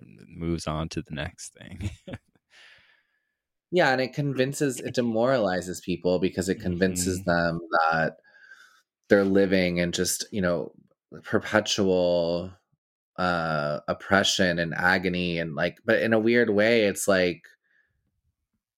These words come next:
Speaker 2: they still trust the government to do something <laughs> about it. Like,
Speaker 1: Yeah.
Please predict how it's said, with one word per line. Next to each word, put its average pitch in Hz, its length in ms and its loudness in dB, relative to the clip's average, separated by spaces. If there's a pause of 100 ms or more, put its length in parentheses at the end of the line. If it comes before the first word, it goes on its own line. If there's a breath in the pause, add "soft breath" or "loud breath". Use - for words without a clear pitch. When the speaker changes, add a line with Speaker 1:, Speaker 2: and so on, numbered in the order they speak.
(160)
Speaker 2:
they 107 160 4
still 104 800 2
trust - 400 2
the 90 80 0
government 87 480 -2
to 85 80 -10
do 90 180 -2
something 90 340 -8 (160)
<laughs> - 160 -16
about 165 360 0
it. - 480 -4
Like, 104 300 -2
Speaker 1:
Yeah. 95 760 0